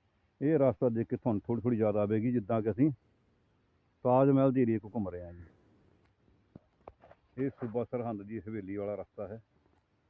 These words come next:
ਸਾਹਮਣੇ, ਸਾਹਮਣੇ ਤੋਂ ਆਉਂਦਾ ਹੁੰਦਾ ਸੀ ਤੇ ਇੱਧਰ ਸਾਹਮਣੇ ਜੋ ਤੁਹਾਨੂੰ ਪਹਿਲਾਂ ਸ-, ਦਿਖਾਈ ਹੈ ਹਵੇਲੀ, ਉਹ ਦਰਖਤਾਂ ਦੇ ਉਹਲੇ ਉੱਧਰ ਸਾਹਮਣੇ ਹਵੇਲੀ ਹੈ। ਸਾਹਮਣੇ ਉਹ ਮੌਤ ਦਾ ਖੂਹ ਹੈ ਜਿਨ੍ਹਾਂ ਨੂੰ ਸਜ਼ਾ ਦਿੰਦਾ ਹੁੰਦਾ ਸੀ ਸੂਬਾ ਸਰਹੰਦ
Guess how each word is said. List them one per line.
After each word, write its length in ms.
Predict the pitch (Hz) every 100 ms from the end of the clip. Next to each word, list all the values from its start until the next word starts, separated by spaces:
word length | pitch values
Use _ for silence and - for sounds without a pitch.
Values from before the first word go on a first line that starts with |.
| _ _ _ _ _ _ _ _ _ -
ਸਾਹਮਣੇ, 360 | 117 127 131 104 - _ _ _ _ _ _ _ _ _ _ _ _ _ -
ਸਾਹਮਣੇ 280 | 120 131
ਤੋਂ 100 | 131 110
ਆਉਂਦਾ 140 | 113
ਹੁੰਦਾ 200 | 110 117
ਸੀ 180 | 123 120 - _ _ _ _ _ _ _ _ _ _ _ -
ਤੇ 80 | 123 - 113
ਇੱਧਰ 200 | 120 127
ਸਾਹਮਣੇ 360 | - 120 123 117
ਜੋ 120 | 120
ਤੁਹਾਨੂੰ 240 | 123 107
ਪਹਿਲਾਂ 220 | 107 120 104
ਸ-, 200 | 120 101
ਦਿਖਾਈ 320 | 104 101 113
ਹੈ 60 | 104
ਹਵੇਲੀ, 400 | 107 95 101 98 92
ਉਹ 340 | 123 123 - _ -
ਦਰਖਤਾਂ 360 | 113 107 - 110
ਦੇ 60 |
ਉਹਲੇ 180 | 107 117
ਉੱਧਰ 220 | 117 110
ਸਾਹਮਣੇ 260 | 110 113 113
ਹਵੇਲੀ 360 | 104 87 95
ਹੈ। 120 | 110 107 _ _ _ _ _ _ -
ਸਾਹਮਣੇ 280 | 117 127 127
ਉਹ 60 |
ਮੌਤ 300 | 113 104 98
ਦਾ 100 | 113 104
ਖੂਹ 260 | - 113
ਹੈ 60 | 113
ਜਿਨ੍ਹਾਂ 220 | 110 117
ਨੂੰ 40 | -
ਸਜ਼ਾ 180 | 101 101
ਦਿੰਦਾ 260 | 98 98
ਹੁੰਦਾ 220 | 95 104 101
ਸੀ 160 | 110
ਸੂਬਾ 300 | - 98 104
ਸਰਹੰਦ 400 | - 107 92 104